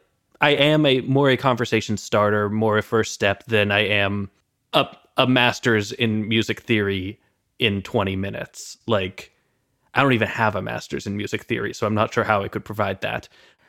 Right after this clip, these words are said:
I, I do also think that it's important, like I said, and like, like you were saying, Noah, to keep in mind the obligation to be a good first step. Because, like, I don't wanna push someone in a direction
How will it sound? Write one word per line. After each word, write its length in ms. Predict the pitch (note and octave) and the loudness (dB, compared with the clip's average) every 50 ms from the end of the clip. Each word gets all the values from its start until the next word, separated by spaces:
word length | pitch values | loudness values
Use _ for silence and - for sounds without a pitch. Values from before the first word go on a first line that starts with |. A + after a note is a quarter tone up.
| _ _ - | _ _ 0
I, 160 | - D#3 D#3+ | 2 2 4
I 120 | D#3 D#3 | 4 2
do 260 | D3+ C3+ F3+ F3+ E3+ | 2 4 4 4 4
also 320 | D#3 C#3+ D3 C#3 - C#3+ B2+ | 4 4 2 2 2 0 0
think 240 | - - C3 A#2+ - | 0 0 -2 0 0
that 140 | - A2+ | 0 0
it's 140 | A2+ G#2+ - | 0 2 0
important, 600 | B2 A2+ G2+ - - A2 G#2+ G#2+ G#2+ G2+ F#2+ - - | -2 -2 -2 0 0 -2 0 -2 -4 -8 -8 -10 -6
like 200 | - C3 B2 - | 0 0 0 2
I 60 | A2 G#2+ | 2 -2
said, 320 | G#2 - - D#3 C3+ G#2+ | 0 0 0 2 2 4
and 80 | A2+ A2 | 2 2
like, 160 | A2 A2+ - | 2 2 2
like 180 | A#2 A2 - | 0 0 0
you 80 | - F#3 | 0 2
were 100 | F3+ B2 | 2 0
saying, 280 | - - G#2 F#2+ F#2+ G2 | 0 -2 -4 -4 -2 -2
Noah, 420 | G2+ G2 G2 G2+ G2+ G2+ G2+ G2+ - _ _ _ _ _ _ _ _ _ _ _ _ _ _ _ - | 0 0 0 2 2 0 0 -2 -6 _ _ _ _ _ _ _ _ _ _ _ _ _ _ _ -8
to 160 | - - D3 | -2 -2 0
keep 240 | - - D#3 D3 - | 0 2 0 0 2
in 120 | C#3+ B2+ A#2+ | 2 2 4
mind 240 | B2 A#2+ A2+ G#2+ | 4 4 4 2
the 120 | G2 A2 A2 | 2 2 2
obligation 580 | G#2 A2 G2+ A2 A2 - A2 G#2+ - - A#2 G2+ | 2 2 2 0 0 0 0 0 0 -2 -6 -6
to 80 | - | -6
be 120 | G#2+ A#2 A2+ | -4 -2 -2
a 60 | G2+ | -2
good 280 | F#2 - A2+ G2+ A2 A#2+ | -2 -2 -4 -4 -4 -4
first 280 | - - D3+ D#3 - | -2 -2 -2 -2 -2
step. 320 | - - E3 F#3 G#3 - - - _ _ _ _ _ _ _ _ _ _ _ _ _ _ _ - | -6 -4 -4 -4 -4 -6 -12 -20 _ _ _ _ _ _ _ _ _ _ _ _ _ _ _ -4
Because, 220 | C3+ A2+ C#3 G#2+ | 0 2 2 2
like, 120 | B2+ A#2 C3 | 4 4 4
I 80 | C3 | 4
don't 180 | A#2+ C#3+ C#3 C#3+ | 4 4 4 4
wanna 160 | C3+ C3+ B2 | 4 2 2
push 300 | - - - C#3+ - - | 0 0 0 0 0 2
someone 240 | - C3 A#2+ A2+ A2 | 2 2 2 2 2
in 120 | G#2+ G#2+ | 2 0
a 60 | A2+ | 0
direction 720 | G#2+ A2 A2 G#2+ A2 G#2+ - - - A#2 G#2+ G#2 G2+ G2 | 0 0 0 2 2 0 0 -2 -4 -2 -2 -2 -2 -4